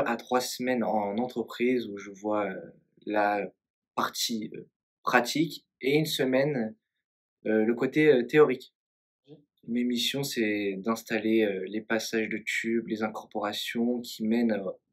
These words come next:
au garage, euh, à la nourrice. Ensuite, installer le plancher chauffant,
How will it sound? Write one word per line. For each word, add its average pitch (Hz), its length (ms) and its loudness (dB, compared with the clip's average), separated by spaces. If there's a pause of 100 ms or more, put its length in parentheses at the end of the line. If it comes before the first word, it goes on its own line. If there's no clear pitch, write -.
(180)
au 127 100 2
garage, 117 540 2
euh, 101 160 -6
à 117 80 0
la 127 100 4
nourrice. 123 640 0 (880)
Ensuite, - 560 0
installer 131 440 4
le 120 140 8
plancher 123 320 -2
chauffant, 131 580 0